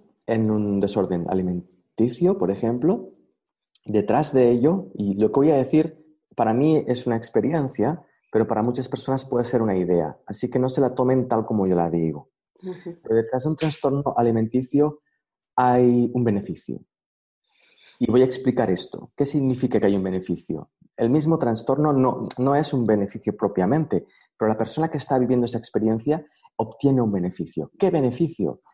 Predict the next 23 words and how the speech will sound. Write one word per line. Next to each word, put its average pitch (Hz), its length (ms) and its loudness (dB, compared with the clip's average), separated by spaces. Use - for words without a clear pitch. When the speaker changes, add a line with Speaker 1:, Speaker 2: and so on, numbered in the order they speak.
Speaker 1:
No 127 140 2
sentir. 120 440 0
No 123 140 2
sentir 135 420 2
lo 139 120 4
que 123 100 2
esconde 120 440 0
detrás 104 460 2
de 104 80 -6
ese, 107 240 -6
vamos 131 260 0
a 143 40 4
llamarlo 120 360 2
trastorno, 98 920 -2
para 85 280 0
Speaker 2:
Hmm. 202 280 2
Speaker 1:
llamarlo 104 300 2
de 113 60 -2
alguna 104 260 -4
manera, 85 260 0
¿eh? 92 220 0
Speaker 2:
Sí. 170 60 2
Speaker 1:
Pero 107 140 2